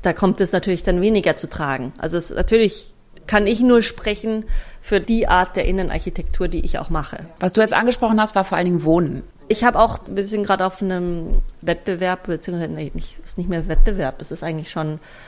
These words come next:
Speaker 1: wir haben das Projekt gerade vorgestellt, jetzt, wir sind noch zu dritt, also ein Büro wird ausgewählt werden, wir werden's dann schon sehen, wer.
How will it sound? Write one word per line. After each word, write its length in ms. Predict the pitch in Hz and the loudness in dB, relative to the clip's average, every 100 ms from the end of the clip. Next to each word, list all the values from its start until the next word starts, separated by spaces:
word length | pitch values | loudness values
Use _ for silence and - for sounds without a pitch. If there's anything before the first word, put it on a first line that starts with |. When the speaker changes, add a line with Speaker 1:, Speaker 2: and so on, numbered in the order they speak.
| - | -10
Speaker 1:
wir 80 | 180 | -6
haben 100 | 170 | -4
das 120 | 160 | -4
Projekt 300 | - 175 170 | -2 -2 -2
gerade 220 | 170 156 | -4 -6
vorgestellt, 600 | 156 185 190 202 208 196 | -4 -4 -4 -4 -4 -2
jetzt, 240 | 190 - - | -2 -4 -6
wir 80 | 170 | -4
sind 140 | 175 | -4
noch 120 | 156 | -4
zu 140 | - - | -6 -4
dritt, 320 | - 226 - | 2 2 2
also 300 | 175 175 160 - - | -2 -2 -6 -6 -4
ein 180 | - 175 | 0 2
Büro 240 | 185 185 196 | 2 4 4
wird 140 | 180 | 4
ausgewählt 560 | - 202 - 202 196 202 | 0 -2 0 2 2 2
werden, 200 | 202 202 | 0 2
wir 120 | 170 | 2
werden's 240 | 170 165 | 0 0
dann 120 | 165 | -2
schon 160 | 160 156 | -4 -6
sehen, 280 | 139 180 254 | 0 6 6
wer. 180 | 320 | 6